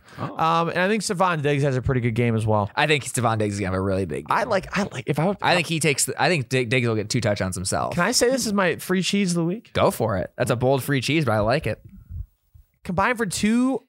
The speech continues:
Speaker 2: hundred plus receiving yards and two plus touchdowns.
Speaker 3: So it could be any kind of, like, one of them could get thirty yards, and the other one could get
Speaker 2: Yeah, it's,
Speaker 3: a hundred seventy.
Speaker 2: yeah,
Speaker 3: Yeah, it
Speaker 2: right,
Speaker 3: could,
Speaker 2: right.
Speaker 3: it could,
Speaker 2: I
Speaker 3: yeah.
Speaker 2: think they both get over a hundred, honestly. Um,
Speaker 3: I think I like Diggs. I don't,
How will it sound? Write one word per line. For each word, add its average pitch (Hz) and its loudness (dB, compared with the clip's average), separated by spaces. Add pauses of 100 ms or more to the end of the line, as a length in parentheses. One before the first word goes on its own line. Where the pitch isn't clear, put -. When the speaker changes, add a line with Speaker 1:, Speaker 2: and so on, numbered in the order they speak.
Speaker 2:
hundred 202 0
plus 196 0
receiving 180 0
yards 151 2
and 139 -2
two 170 0
plus 151 0
touchdowns. 123 0
Speaker 3:
So 156 4
it 180 2
could 208 0
be 170 0
any 170 2
kind 156 0
of, 113 -2
like, 117 0
one 139 0
of 160 2
them 147 0
could 127 -4
get 117 0
thirty 120 0
yards, 62 -4 (480)
and 120 -4
the 113 4
other 110 4
one 107 0
could 107 -2
get - -8
Speaker 2:
Yeah, 185 2
it's, 147 -2
Speaker 3:
a 110 -2
hundred 98 -4
seventy. 175 -2
Speaker 2:
yeah, 175 2
Speaker 3:
Yeah, 156 2
it - 2
Speaker 2:
right, 143 2
Speaker 3:
could, 139 2
Speaker 2:
right. 120 0
Speaker 3:
it 147 0
could, - -8 (160)
Speaker 2:
I 208 4
Speaker 3:
yeah. 277 -2
Speaker 2:
think 330 -2
they 285 4
both 214 0
get 196 0
over 175 2
a 135 2
hundred, 131 0 (120)
honestly. 139 2 (640)
Um, 151 0 (140)
Speaker 3:
I 127 2
think 190 -2
I 170 0
like 196 2
Diggs. 160 0
I 143 2
don't, 143 2